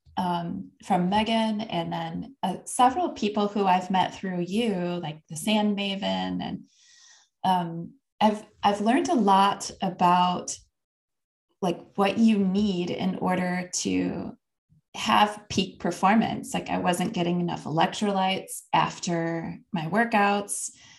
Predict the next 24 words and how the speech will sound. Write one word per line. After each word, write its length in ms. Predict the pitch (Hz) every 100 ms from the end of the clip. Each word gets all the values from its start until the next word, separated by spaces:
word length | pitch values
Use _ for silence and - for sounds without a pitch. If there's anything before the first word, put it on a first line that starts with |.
| _ -
I 120 | 170
started 500 | - 180 170 165 165
adding 540 | 160 160 165 165 156
in 540 | 147 156 151 151 156 - -
branched 420 | 165 160 160 -
chain 760 | - 170 160 160 160 - 170 - _
amino 400 | 175 170 165 156 -
acids, 840 | 214 226 - 214 214 208 214 - - - - - _
all 160 | 190 202
the 140 | 254
things 320 | 247 220 220
that 180 | 208 -
your 100 | 180
body 380 | - 175 175 170
needs 480 | 170 214 220 175 -
to 420 | - 196 175 170 165
actually 840 | 170 165 - 185 170 170 175 - - _ - - -
build 480 | 151 156 262 311 220
what 160 | 185 -
you're 180 | 180
asking 380 | - 175 - 170
it 140 | 165 -
to 100 | 151
build 600 | - 196 185 170 170